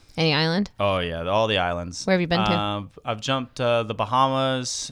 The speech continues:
Speaker 2: and Puerto Rico and Panama, and there's gotta be one more.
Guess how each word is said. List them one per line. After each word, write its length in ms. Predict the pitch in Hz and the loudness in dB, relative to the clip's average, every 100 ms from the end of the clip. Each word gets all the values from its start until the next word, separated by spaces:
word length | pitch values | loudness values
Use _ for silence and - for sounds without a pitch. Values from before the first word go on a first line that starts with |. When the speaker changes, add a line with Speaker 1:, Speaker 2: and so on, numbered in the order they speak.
| - | -10
Speaker 2:
and 380 | 113 107 107 104 | -8 -6 -6 -6
Puerto 260 | 113 107 110 | -6 -4 -4
Rico 1040 | 131 127 131 123 123 123 120 123 123 127 | -4 -2 0 2 2 2 2 0 -4 -8
and 280 | - 104 104 | -8 -8 -6
Panama, 1000 | 123 120 117 117 117 117 117 117 113 113 117 127 _ _ | -4 -4 -2 -2 0 0 0 -2 -2 -4 -8 -14 _ _
and 880 | - 98 98 95 95 98 95 95 95 - _ _ _ _ _ _ _ _ _ _ - | -12 -10 -8 -8 -6 -6 -6 -8 -10 -14 _ _ _ _ _ _ _ _ _ _ -14
there's 180 | 98 | -10
gotta 220 | - 107 82 | -10 -10 -10
be 100 | 78 | -12
one 220 | 80 78 | -12 -12
more. 340 | 82 85 107 | -14 -16 -18